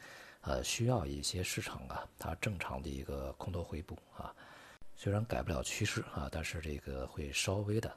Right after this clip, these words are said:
啊，缓和一下整个市场的一个这个状态。但是呢，并不是指的 A 股啊，因为 A 股啊，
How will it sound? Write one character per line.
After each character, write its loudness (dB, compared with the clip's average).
啊， -2
缓 -2
和 -4
一 -2
下 -2
整 -6
个 -2
市 -4
场 -6
的 -6
一 -6
个 -4
这 -4
个 -4
状 -2
态。 -2
但 6
是 2
呢， 0
并 2
不 -4
是 -2
指 0
的 -2
A 2
股 -4
啊， -4
因 0
为 4
A 6
股 0
啊， -4